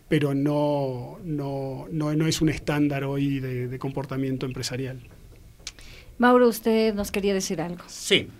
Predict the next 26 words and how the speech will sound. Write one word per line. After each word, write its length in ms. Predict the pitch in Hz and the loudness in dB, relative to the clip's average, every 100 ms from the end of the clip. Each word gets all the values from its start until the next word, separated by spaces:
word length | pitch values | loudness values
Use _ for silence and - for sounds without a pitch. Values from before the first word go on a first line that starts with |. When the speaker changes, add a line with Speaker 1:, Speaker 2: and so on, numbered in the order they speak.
| 135 | -12
Speaker 3:
eh, 160 | 127 - | -12 -8
quiero 220 | 185 190 | -6 -6
comentarle 840 | 165 123 107 120 120 120 135 139 - | -6 -8 -4 -4 -2 -4 -6 -8 -12
algunas 600 | - 117 110 123 127 120 - | -10 -8 -6 -4 -4 -6 -8
tendencias 680 | 107 98 113 110 - 101 | -8 -6 -4 -6 -8 -10
al 100 | 95 | -10
respecto. 600 | 95 - - 95 87 - - - - - - - - - | -10 -10 -8 -8 -10 -14 -20 -20 -20 -20 -20 -20 -20 -4
Por 120 | 139 | -2
supuesto 480 | 143 160 196 - 185 | -2 -4 -4 -4 -4
que 80 | 131 | -4
en 100 | 120 | -4
toda 120 | 143 | -6
esta 200 | 131 151 | -6 -8
cadena 300 | - 110 120 | -6 -6 -6
está 180 | 117 113 | -6 -6
involucrado 680 | 117 110 95 - 92 95 92 - - - - - | -6 -6 -6 -6 -6 -6 -10 -18 -20 -20 -20 -16
los 160 | - 110 | -6 -6
fabricantes, 960 | - 131 120 113 95 85 95 85 - - | 0 0 0 -4 -6 -8 -12 -14 -14 -8
los 180 | - 127 | -6 -4
comercializadores, 1200 | - 110 98 - 92 90 85 92 90 85 87 - - - - - - | -6 -6 -4 -4 -8 -8 -10 -10 -10 -12 -14 -16 -20 -20 -20 -20 -4
pero 220 | 120 113 | -2 0
sobre 340 | 110 123 110 | -2 -2 -2
todo 240 | 104 135 139 | -2 -2 -2
también 560 | 120 120 127 127 127 | -2 -2 -2 -4 -4
los 260 | 143 127 - | -2 -2 -2
operadores. 840 | 123 - 101 92 82 76 - - | -6 -4 -2 -2 -6 -10 -14 -16